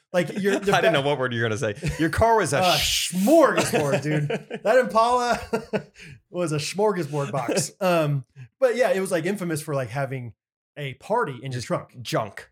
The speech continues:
Speaker 1: Yeah, junk in the trunk. Like,
Speaker 2: Yeah.
Speaker 1: and, like, literal drunk in the, like, like, you would have one shoe, but not the other one.
Speaker 2: Yeah.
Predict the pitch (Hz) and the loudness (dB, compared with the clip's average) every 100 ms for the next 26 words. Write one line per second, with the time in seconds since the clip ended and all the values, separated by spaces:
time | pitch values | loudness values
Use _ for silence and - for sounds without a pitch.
0 | _ 175 127 113 208 220 190 151 - 180 | _ -8 -8 -2 -4 -2 -4 -4 -4 -6
1 | - _ - 135 - - _ _ - 160 | -8 _ -4 -4 -4 -12 _ _ -6 -2
2 | 151 165 147 156 196 185 151 160 165 160 | -2 -2 0 2 2 2 0 -2 -2 -2
3 | 147 147 147 127 _ _ 156 147 _ _ | -6 -4 -6 -6 _ _ -10 -10 _ _
4 | _ 196 190 170 151 131 _ 208 185 220 | _ -6 -2 0 -2 -4 _ -6 0 0
5 | 214 - 180 113 - 160 160 147 135 135 | -2 -4 -4 -6 -12 -6 -4 -4 -4 -6
6 | 101 98 - - 151 123 | -6 -20 -20 -6 -2 -2